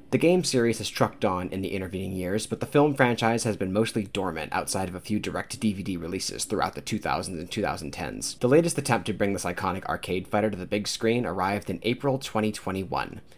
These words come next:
It was directed by Simon McQuoid and stars Lewis Tan, Jessica McNamee, Ludi Lin, and Joe Taslim. As always, I'll stop right here to remind you that we're gonna be diving deep into spoilers for Mortal Kombat.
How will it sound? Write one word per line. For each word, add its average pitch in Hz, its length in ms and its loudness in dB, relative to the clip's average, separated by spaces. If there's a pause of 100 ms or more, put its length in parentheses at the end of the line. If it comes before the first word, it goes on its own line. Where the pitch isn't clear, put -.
(140)
It - 60 -6
was - 140 -8
directed 110 440 0
by 82 140 2
Simon 127 380 6
McQuoid 123 600 4 (100)
and 101 120 -2
stars 90 340 -2
Lewis 123 260 2
Tan, 127 480 0 (460)
Jessica 131 340 4
McNamee, 110 720 4 (420)
Ludi 127 320 6
Lin, 117 440 2 (100)
and - 180 -8
Joe 107 280 6
Taslim. - 520 -6 (200)
As 147 200 4
always, 214 520 4
I'll 139 120 4
stop 156 260 2
right 143 160 2
here 147 220 0
to 151 80 0
remind 113 340 0
you 147 80 -6
that 131 160 -6
we're 107 100 -6
gonna 120 120 -6
be 117 100 -4
diving 107 380 -2
deep 151 320 -10
into 123 160 -2
spoilers 110 520 -4
for 98 140 -6
Mortal 110 260 -2
Kombat. 85 420 -8